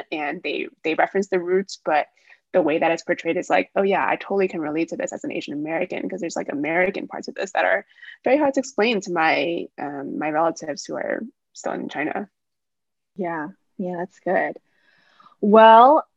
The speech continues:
Speaker 2: I am loving this conversation, Alice. Like, I feel like you and I could go on for <laughs> three hours on all the
Speaker 1: <laughs> Yes.
Speaker 2: things.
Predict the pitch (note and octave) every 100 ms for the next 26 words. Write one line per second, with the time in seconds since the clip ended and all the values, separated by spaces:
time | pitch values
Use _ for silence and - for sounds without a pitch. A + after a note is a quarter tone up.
0 | _ G#3 A3 A#3+ D4+ D4+ C4 A3+ G#3+ G3
1 | F3+ F#3 F#3+ - G3 F#3+ - A3 G3+ G3+
2 | G#3 F#3 F3 - E3+ - F3 E3+ F3 F#3+
3 | F#3+ F3 G3+ - B3 A#3+ C#4 C#4+ A3 G#3
4 | G#3+ A#3+ F3+ F3 F3 G3 B3+ - A3 F#3
5 | F#3 F#3 - F#3+ A#3 - A#3 G3 - -
6 | D#4+ - - - _ _ - A4+ G4 F#4
7 | G4 - - - - - F#4 - D#4+ D#4
8 | C#4 C#4 D4 D#4+ F4+ - C4+ B3 A3 A#3+